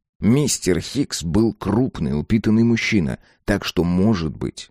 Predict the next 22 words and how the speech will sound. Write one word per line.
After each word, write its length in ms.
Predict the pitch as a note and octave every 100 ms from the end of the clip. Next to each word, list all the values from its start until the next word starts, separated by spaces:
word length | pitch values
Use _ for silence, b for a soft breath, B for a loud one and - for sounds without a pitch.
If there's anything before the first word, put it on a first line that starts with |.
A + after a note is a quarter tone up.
| _ -
не 180 | A2
столько 460 | A2 - C3 F#2+ D#2
слова 340 | - D#2+ D#2+
Салли, 600 | D2 - A#2 G#2+ A#1 A#1 b b
сколько 420 | - - G#2+ G#2+
долгие 540 | D#2 G#2+ A#2 A#2+ B2 A#2
годы 420 | C#2 G2+ D2 D2
злоупотребления 840 | E2 F2 D#2 E2+ F2+ F#2 D2 B1
портвейном, 760 | - F2 - C#2+ D#2+ D2+ D#2+ - b b
кубинскими 560 | A2+ G#2 A#2+ - F2+ D#2+
сигарами 640 | - C2 E2+ D#2+ D#2+ D2+
и 60 | E2+
жирными 460 | F2+ G2 D2+ C2
ужинами 500 | F2+ B2 G#2 F#2 D2 b b
заставили 560 | F#2 A2 - G2+ F2+ E2+
его 200 | E2 E2
внезапно 760 | E2+ G#2+ E2 G2 D#2 - A#1+
схватиться 540 | - C#2+ C#2 D2+ -
за 140 | C2 C2+
сердце 420 | - B2+ - D#3+
и 60 | D3
пошатнуться, 840 | B2+ - C3+ A#2 G2+ F#2+ - F#2+